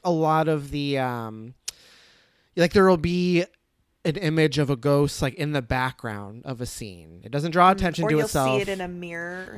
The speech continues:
Speaker 1: Right.
Speaker 2: something. Yeah.
Speaker 1: Mirrors and just background images. Like, I like that kind of, um, in horror films, I like that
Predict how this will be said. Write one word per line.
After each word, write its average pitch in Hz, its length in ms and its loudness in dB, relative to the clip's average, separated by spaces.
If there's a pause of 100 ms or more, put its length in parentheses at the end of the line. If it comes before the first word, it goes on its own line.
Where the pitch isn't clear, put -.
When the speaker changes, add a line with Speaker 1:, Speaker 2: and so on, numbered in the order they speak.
Speaker 1:
Right. 170 360 4
Speaker 2:
something. 208 40 -14 (140)
Yeah. 190 60 -2
Speaker 1:
Mirrors 175 600 4
and 143 140 -4
just 139 260 -10
background 165 480 0
images. 127 480 -8
Like, 139 120 -10
I 160 60 2
like 151 440 -2
that 151 280 0
kind 139 560 -6 (100)
of, 127 440 -6 (1120)
um, 117 480 -2 (240)
in 185 160 2
horror 170 320 4
films, 135 260 -6
I 139 80 -2
like 135 440 -4
that 120 380 -2